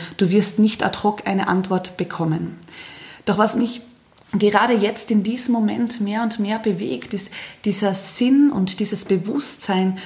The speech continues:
für unsere Gemeinschaft, dieses Bewusstsein, dass du dich als einzelner Mensch nicht aus- und rausnehmen kannst.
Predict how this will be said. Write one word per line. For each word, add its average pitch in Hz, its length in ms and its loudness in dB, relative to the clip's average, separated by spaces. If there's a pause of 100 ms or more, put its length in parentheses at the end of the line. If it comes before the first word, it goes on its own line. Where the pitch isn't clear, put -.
(140)
für 208 160 2
unsere 202 300 2
Gemeinschaft, 185 800 0
dieses 185 240 0
Bewusstsein, 269 800 2 (340)
dass 190 300 0
du 240 180 2
dich 262 280 0
als 190 260 -2
einzelner 226 520 2
Mensch 208 380 -2
nicht - 320 -2
aus- 240 380 2
und 196 260 -2
rausnehmen 170 640 2
kannst. - 520 -6